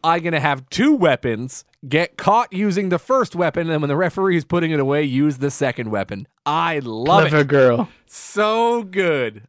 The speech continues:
Speaker 1: Ah, just the absolute best. And then, uh, Dan Lambert, Scorpio Sky, Ethan Page got into it on the mic with, uh, Sammy Guevara and, uh, Tay Conti. Um, they made reference to what they've done with that title belt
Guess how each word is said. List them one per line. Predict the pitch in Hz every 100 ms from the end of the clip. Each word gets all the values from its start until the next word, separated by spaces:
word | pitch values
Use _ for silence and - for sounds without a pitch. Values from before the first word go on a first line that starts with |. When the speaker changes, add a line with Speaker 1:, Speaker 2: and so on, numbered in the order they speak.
| -
Speaker 1:
Ah, | 143 131 110 92
just | - -
the | 117
absolute | 135 151 143 151 147 120
best. | 123 104 - _ _ _ _ -
And | 143 151
then, | 156 156 156
uh, | 147 139 131 123 -
Dan | 156 165
Lambert, | 160 160 160 156 160 - _
Scorpio | - - 175 170 160 139
Sky, | - 160 147 147 147
Ethan | 160 143 147
Page | 123 147 139 143 123
got | 135 131
into | 131 131
it | 127
on | 127
the | 127
mic | 123 123 117
with, | 120 113 -
uh, | 117 107 104 101
Sammy | 139 127 120
Guevara | 113 127 127 123 120 - _ _ _ -
and, | 117 110 107 104 98 - _ -
uh, | 98 95 95 92 95 -
Tay | - 110
Conti. | - 151 156 165 151 131 _ _ _ _ -
Um, | 113 101 98 98 95 - -
they | 120
made | 120 120 113
reference | 123 120 143 117
to | -
what | 123 120
they've | 123 104
done | 113 123 123
with | 113 -
that | 110 98
title | 160 156 175
belt | 156 170 175 -